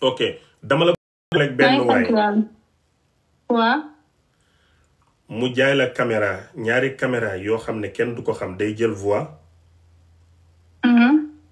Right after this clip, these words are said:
Speaker 1: Am ngeen internet ci kër gi?
Speaker 2: Waa, si, si, am nañ.
Speaker 1: Waa, dala koy montel, dugale la ko ci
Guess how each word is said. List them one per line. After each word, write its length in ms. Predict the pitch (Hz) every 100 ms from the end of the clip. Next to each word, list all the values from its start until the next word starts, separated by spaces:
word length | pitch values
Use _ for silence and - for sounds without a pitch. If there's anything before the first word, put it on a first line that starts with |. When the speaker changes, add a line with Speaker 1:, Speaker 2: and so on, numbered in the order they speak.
| _ _ _ 113
Speaker 1:
Am 80 | 110
ngeen 160 | 127
internet 440 | 135 139 139 131 -
ci 80 | 120
kër 180 | 151
gi? 80 | - - _ _ _ _ _ _ _ _ _ _ -
Speaker 2:
Waa, 220 | 233 247
si, 180 | 240 285
si, 160 | - 226
am 200 | 226 240
nañ. 180 | 208 262 -
Speaker 1:
Waa, 200 | 104 101
dala 240 | 107 117
koy 160 | 120 120
montel, 520 | 113 113 110 110 104
dugale 260 | 110 113 113
la 100 | 107
ko 100 | 107
ci 100 | -